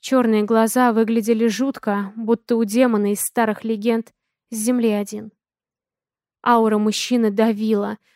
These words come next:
лишала меня способности мыслить. Инстинкт вопил, что я должна бежать, прятаться, спасаться. А ещё мне иррационально хотелось начать извиняться.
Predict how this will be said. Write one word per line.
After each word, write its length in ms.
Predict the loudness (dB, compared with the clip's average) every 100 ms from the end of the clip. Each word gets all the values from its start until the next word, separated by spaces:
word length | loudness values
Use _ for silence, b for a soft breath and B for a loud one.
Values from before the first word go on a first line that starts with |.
| -2
лишала 560 | 2 2 4 2 4
меня 280 | 2 2 0
способности 760 | -2 -4 -2 -2 -2 -2 -2 -2
мыслить. 640 | 0 0 -2 -10 -12 -16 _ _ _ _
Инстинкт 520 | 0 0 2 0 0 2
вопил, 400 | 2 2 0 0
что 200 | 2 2
я 160 | 4
должна 360 | 4 2 4 2
бежать, 500 | 2 4 2 2 -2
прятаться, 540 | 2 4 4 0 -4
спасаться. 720 | -6 -2 0 2 2 2 -2 -2 _ _ _ _ _ -6
А 120 | -2
ещё 240 | 0 2
мне 240 | 2 2 0
иррационально 960 | 0 -2 -2 -2 0 0 0 0 0
хотелось 580 | -2 -6 -4 -2 -2 -2
начать 460 | -4 -2 -4 -4
извиняться. 680 | -6 -4 -4 -2 -4 -6 -12